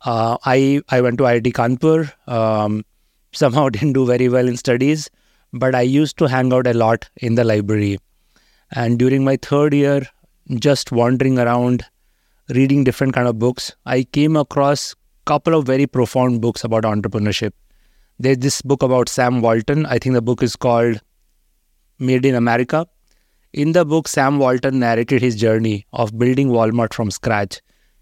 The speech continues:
He started with just a single store, I think in fifties or sixties. And, uh, from there on, in his lifetime, he was able to build it into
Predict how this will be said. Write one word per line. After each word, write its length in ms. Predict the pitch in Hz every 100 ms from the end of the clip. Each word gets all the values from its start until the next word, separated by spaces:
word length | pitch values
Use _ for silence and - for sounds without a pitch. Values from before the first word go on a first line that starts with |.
| _
He 280 | - 160 156
started 480 | - 131 127 143
with 220 | 139 127 101
just 400 | 139 131 - -
a 420 | 127 117 113 113 110
single 400 | - 135 135 135
store, 400 | - 131 127 143
I 120 | 120
think 240 | 104 120 117
in 120 | 107
fifties 520 | - 113 - 131 127
or 80 | 110
sixties. 560 | 123 104 - 127 127 - _ -
And, 500 | 127 120 120 120 120
uh, 380 | 120 117 113 - _
from 320 | - 175 175 143
there 280 | 147 160
on, 280 | 156 156 160 -
in 120 | 127
his 220 | 151 139
lifetime, 640 | 127 123 - 135 131 135 -
he 120 | 127
was 220 | 127 123
able 220 | 127 127 127
to 80 |
build 340 | 117 120 127 127
it 160 | 131
into 400 | 123 120 123 120